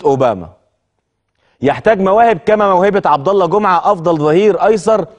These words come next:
في مصر اللي ما بيخشش معسكرات المنتخب، ونحن مقبلون على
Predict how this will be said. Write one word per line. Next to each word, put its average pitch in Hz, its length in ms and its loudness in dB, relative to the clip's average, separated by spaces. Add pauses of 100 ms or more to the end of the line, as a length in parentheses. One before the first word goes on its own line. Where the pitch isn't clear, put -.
(180)
في 147 80 -2
مصر 185 360 -2
اللي 139 140 -2
ما 147 80 0
بيخشش 151 420 -2
معسكرات 147 540 0 (360)
المنتخب، 151 560 0
ونحن 180 300 0
مقبلون 170 500 0
على 185 360 0